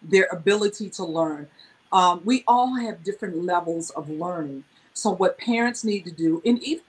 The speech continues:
for adults, what we need to do is find another way to use appropriate words, because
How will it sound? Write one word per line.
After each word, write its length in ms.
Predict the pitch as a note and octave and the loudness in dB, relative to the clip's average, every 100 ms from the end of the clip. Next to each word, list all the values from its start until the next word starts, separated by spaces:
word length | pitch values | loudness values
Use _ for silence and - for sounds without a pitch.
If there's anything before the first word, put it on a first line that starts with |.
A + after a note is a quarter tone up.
| _ | _
for 140 | D#4+ | 2
adults, 640 | G#3+ F3 G3 D#3 - - - _ - _ | 2 2 0 0 -6 -16 -20 _ -20 _
what 220 | F#3 A3 G#3+ | 4 4 6
we 180 | B3+ | 4
need 260 | C#4+ C4 B3 | 4 2 0
to 60 | G3 | -4
do 240 | G3 G#3+ | -4 -2
is 160 | F#3+ F#3+ | -2 -2
find 560 | - A#3 C4 D4 C#4+ - | 0 0 2 0 0 -2
another 360 | G#3+ G3+ G3+ G3 | -2 0 -2 -4
way 500 | E3 F3+ D3+ C3+ C#3 _ _ _ _ | -2 -2 0 -4 -10 _ _ _ _
to 180 | - A3 | -2 -2
use 380 | F3 A3 B3+ A#3+ | 0 2 2 2
appropriate 680 | C4+ - A#3 G#3 G#3 F#3+ - | -4 0 0 0 -2 -4 -2
words, 300 | E3 D#3+ D#3+ | 0 0 0
because 420 | G#3+ A3 G3 - | -2 -2 -2 -4